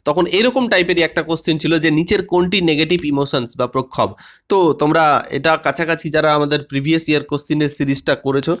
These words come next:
তারা এটা উত্তর করেছো আশা করব। নেক্সট কোশ্চেন দেখো, এটাও আমি করিয়েছি। হুম,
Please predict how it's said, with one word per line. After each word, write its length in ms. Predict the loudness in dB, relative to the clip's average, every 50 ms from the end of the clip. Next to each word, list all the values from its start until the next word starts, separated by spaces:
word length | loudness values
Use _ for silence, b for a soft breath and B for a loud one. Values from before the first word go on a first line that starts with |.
| -4 _
তারা 160 | 0 2 2 2
এটা 160 | 2 2 0
উত্তর 300 | 0 -2 -2 -6 -6 -4
করেছো 360 | -2 -2 0 0 0 -2 -4
আশা 180 | -4 -4 -6 -6
করব। 300 | -6 -6 -6 -6 -10 -14 _ B B B B B B B B B
নেক্সট 260 | 0 0 0 0 0
কোশ্চেন 300 | -2 -2 0 2 2 2
দেখো, 240 | 2 2 2 0 -2 -4 -2
এটাও 260 | 0 0 2 2 2
আমি 200 | 2 2 2 2
করিয়েছি। 440 | 2 2 2 2 2 2 0 -2 -4
হুম, 400 | -4 -6 _ -4 -2 0 0